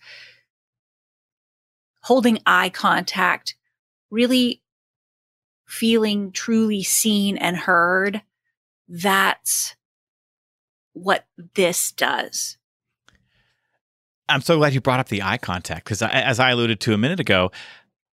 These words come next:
Speaker 2: what's, what people see on us, on our affect, on our face, in our body language, when we
Speaker 1: Matters.
Speaker 2: have these kinds of conversations, matter just as much as getting the question right.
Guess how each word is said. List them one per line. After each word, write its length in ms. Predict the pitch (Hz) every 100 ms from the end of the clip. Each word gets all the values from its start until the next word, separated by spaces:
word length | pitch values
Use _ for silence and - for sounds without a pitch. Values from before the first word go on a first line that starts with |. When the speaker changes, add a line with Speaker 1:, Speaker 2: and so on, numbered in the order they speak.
| _ _ _ _
Speaker 2:
what's, 280 | - 202 -
what 280 | - 185 214
people 300 | - 208 131
see 500 | - - - 180 147 - _ 127
on 300 | 127 135 123 113
us, 340 | 101 - - -
on 160 | 120
our 180 | 123 110 -
affect, 500 | 107 - - 98 -
on 120 | 98
our 100 | 92
face, 520 | - - 101 95 -
in 80 | 107
our 120 | 98
body 320 | 95 95 95
language, 460 | 95 95 98 - - - - -
when 160 | 113
we 100 | 113
Speaker 1:
Matters. 100 | 107
Speaker 2:
have 180 | 110 120
these 180 | 113 107
kinds 260 | - 104 95
of 100 | -
conversations, 800 | 95 95 95 104 101 143 139 - - -
matter 320 | 123 131 127
just 400 | 104 - 170 196
as 160 | 214 117
much 220 | 113 113
as 100 | 101
getting 280 | - 107 104
the 80 | 101
question 460 | - 95 - 95 87
right. 380 | 90 - -